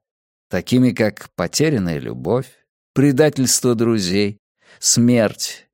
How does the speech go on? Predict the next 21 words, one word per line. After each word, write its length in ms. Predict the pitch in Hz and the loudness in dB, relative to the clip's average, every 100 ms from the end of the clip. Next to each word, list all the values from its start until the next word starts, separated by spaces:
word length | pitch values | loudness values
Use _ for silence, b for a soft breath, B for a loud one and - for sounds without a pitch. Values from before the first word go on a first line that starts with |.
| - | -2
неудачные 680 | 131 151 131 139 139 147 135 | 2 2 4 2 2 0 2
лабораторные 760 | 123 113 110 - 98 95 92 82 | 2 2 0 0 -4 -2 -4 -4
опыты. 520 | 69 - - 60 - _ _ _ _ _ | -6 -12 -16 -16 -18 _ _ _ _ _
Остальные 560 | - 127 - 180 202 202 | -4 -2 0 0 0 0
тем 220 | - 113 | 0 0
временем 380 | 117 160 151 131 | 2 2 2 2
могли 340 | 123 120 131 | 2 2 0
продолжить 640 | 170 127 107 127 156 147 - | 0 0 0 0 0 -2 0
создание 600 | 120 101 95 135 151 156 | 0 0 0 0 0 0
достойной 640 | 117 92 - 78 82 95 | -2 -2 -4 -6 -6 -6
цивилизации. 880 | - - - - 78 - - - - _ _ _ _ _ | -6 -6 -6 -6 -6 -4 -6 -10 -20 _ _ _ _ _
Это 340 | - - - 202 | -4 -4 -2 -2
было 360 | 151 156 170 | 0 2 4
им 320 | 156 143 151 | 4 2 0
по 200 | 113 120 | 0 0
силам. 600 | 101 - - 156 - - _ _ _ _ _ _ - | 0 -2 -4 -6 -8 -12 _ _ _ _ _ _ -4
И 80 | 104 | -2
это, 500 | 90 151 - - - _ | 0 0 -2 -14 -18 _
честно 440 | - 131 113 110 104 | -4 -2 0 -2 -2
говоря, 540 | 98 85 73 117 139 _ _ _ | -2 -2 -2 -4 -6 _ _ _
потрясало. 840 | 117 113 143 180 - 117 139 - | -2 0 2 2 2 0 -2 -6